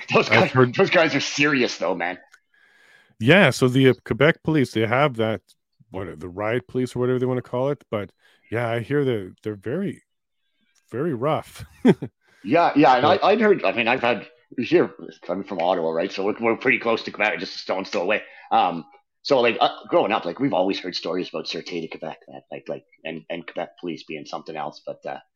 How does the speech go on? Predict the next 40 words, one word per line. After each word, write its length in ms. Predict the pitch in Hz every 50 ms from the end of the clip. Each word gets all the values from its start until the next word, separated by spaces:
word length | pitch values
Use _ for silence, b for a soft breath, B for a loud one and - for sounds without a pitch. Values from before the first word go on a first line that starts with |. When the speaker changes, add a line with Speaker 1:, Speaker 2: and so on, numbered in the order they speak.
| _ _ _ _ -
Speaker 1:
those 220 | 120 107 82 -
guys, 260 | - - 78 82 -
man, 140 | 76 76 82
they 80 | 98 120
were, 80 | 101
like, 100 | 65 - - - _ _ _ - - - -
full, 340 | 170 160 139 135 120 101 - - -
full 300 | 127 123 113 104 95 92
riot 400 | 95 98 110 117 113 113 - -
gear, 240 | 127 123 110 110 104
man, 160 | 82 92 -
huge 360 | - - 139 127 113 95 -
helmets, 520 | 98 110 120 120 120 127 123 101 - - -
and 140 | 87 80 78 _ _ _ _ _ _ _ _ _ _ _ _ _ _ _ _ _ _ -
it 80 | 117
was 120 | 120 120 -
quite 280 | - - 131 120 -
the 40 | -
scene 300 | - - 87 82 92 87 - _ _
to 80 | - 90
see 160 | - - 98
them 140 | 82 82 80
dressed 280 | 82 82 76 - - -
like 180 | 76 67 -
that, 260 | - 67 73 71 -
man. 160 | 71 67 67 - _ _ _ _ _ -
Looked 140 | - - -
like 100 | 85 -
they 60 | 85
were 120 | 80 82 82
wearing 220 | 82 85 82 76 71
bomb 280 | 85 87 85 120 123
outfits 360 | 85 80 - - - 67 -
almost. 420 | - 71 71 71 73 73 - - -
Like, 200 | 73 73 - -
it 60 | 101
was 200 | 98 85 76 -
nuts. 280 | 80 90 110 - - 113
Speaker 2:
Yeah. 120 | 101 113 101
Speaker 1:
Big 100 | 78